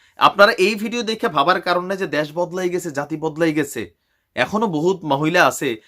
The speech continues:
লিটনের ফ্ল্যাটে শুয়ে শুয়ে কয়, "দেখছো ওই মহিলার মতন কিন্তু একদম বদনাম করে ছাইরা দেবো, তোমার পোলাপাইন ভয় পাচ্ছে।"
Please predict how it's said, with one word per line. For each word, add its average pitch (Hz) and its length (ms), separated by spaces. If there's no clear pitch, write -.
লিটনের 196 400
ফ্ল্যাটে 185 260
শুয়ে 160 280
শুয়ে 156 220
কয়, 135 120
"দেখছো 139 600
ওই 156 160
মহিলার 160 380
মতন 170 220
কিন্তু 156 220
একদম 139 440
বদনাম 143 400
করে 139 180
ছাইরা 120 240
দেবো, 131 200
তোমার 113 240
পোলাপাইন 117 460
ভয় 110 180
পাচ্ছে।" - 400